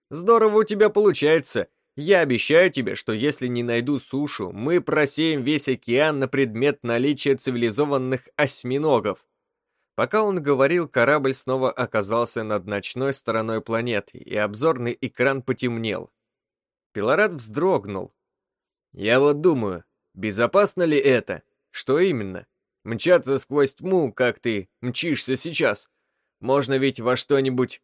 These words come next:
врезаться или нырнуть в океан и погибнуть». «Совершенно невозможно, Джен. Что ты?»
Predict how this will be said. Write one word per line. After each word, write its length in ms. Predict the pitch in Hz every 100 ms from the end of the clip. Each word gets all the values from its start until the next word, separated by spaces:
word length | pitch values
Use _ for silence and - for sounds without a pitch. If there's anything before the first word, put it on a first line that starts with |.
| _
врезаться 800 | 101 110 127 127 151 - 135 107 _
или 240 | 107 120 120
нырнуть 480 | 120 117 107 147 117
в 80 |
океан 560 | 131 - 110 113 135 123 _ -
и 100 | 110
погибнуть». 840 | 117 120 101 117 110 147 143 - _ _ _ _ _ _
«Совершенно 840 | - - 135 147 123 175 185 160 160
невозможно, 840 | 160 151 156 151 196 165 110 107
Джен. 380 | 104 151 123 - _ -
Что 300 | - 214 131
ты?» 160 | -